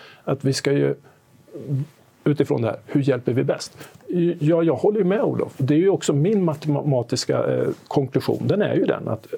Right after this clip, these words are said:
ska vi hjälpa så många som möjligt, då är det bäst att se till att vi hjälper människor i närområdet. Eh, är det fel? Eh, nej, det kan det aldrig vara. Är det, utesluter det att vi tar emot människor till Sverige? Nej, det behöver det absolut inte göra.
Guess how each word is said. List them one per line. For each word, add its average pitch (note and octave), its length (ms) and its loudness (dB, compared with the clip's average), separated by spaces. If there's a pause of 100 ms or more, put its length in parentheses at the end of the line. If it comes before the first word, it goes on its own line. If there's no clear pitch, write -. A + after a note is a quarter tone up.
ska - 200 0
vi D3 80 2
hjälpa D#3 260 2
så C3+ 120 0
många F3 300 0
som G#3 120 0
möjligt, E3+ 360 0 (300)
då D#3 260 2
är D#3 60 4
det D#3+ 60 4
bäst C3+ 460 -4
att B2 120 -4
se C3+ 100 2
till A#2 240 0
att A#2 120 -2
vi B2 100 0
hjälper A#2 380 -2
människor G#2+ 460 -2
i A2+ 100 0
närområdet. A2 640 -2 (320)
Eh, - 100 -8 (680)
är C#3 140 -2
det B2+ 80 0
fel? G3+ 440 0 (400)
Eh, C3 200 -6
nej, A#2+ 320 -2
det - 60 -6
kan D#3 160 -2
det F3+ 80 2
aldrig D3 200 0
vara. D3 360 0 (280)
Är C3+ 160 0
det, C3+ 220 0 (360)
utesluter D3 640 2
det C3 120 4
att B2+ 120 -2
vi B2+ 40 2
tar B2+ 240 0
emot B2 280 0
människor C3 320 -2
till B2 120 -4
Sverige? B2 360 0
Nej, A#2+ 160 -2
det - 60 -2
behöver D3+ 260 0
det E3+ 60 2
absolut E3 400 0
inte F3 200 0
göra. D#3+ 360 0